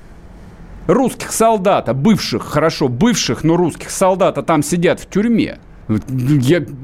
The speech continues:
я клянусь вам, у меня не укладывается это в голове. Я не могу это даже сам для себя объяснить, как это может быть.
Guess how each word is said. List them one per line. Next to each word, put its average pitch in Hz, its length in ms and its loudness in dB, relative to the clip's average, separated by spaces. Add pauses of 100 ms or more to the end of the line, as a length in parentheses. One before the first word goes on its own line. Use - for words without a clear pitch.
(120)
я 202 260 2
клянусь 214 400 0
вам, 220 160 2
у 208 60 0
меня 226 220 2
не 226 120 2
укладывается 233 720 -2
это 220 140 0
в 185 40 -4
голове. 226 380 2
Я 151 140 2
не 196 100 0
могу 208 320 0
это 190 160 0
даже 180 240 0
сам 214 280 0
для 180 140 -2
себя 208 340 -2
объяснить, 170 480 -2
как 220 300 0
это 175 220 -4
может 165 400 -2
быть. 165 300 -2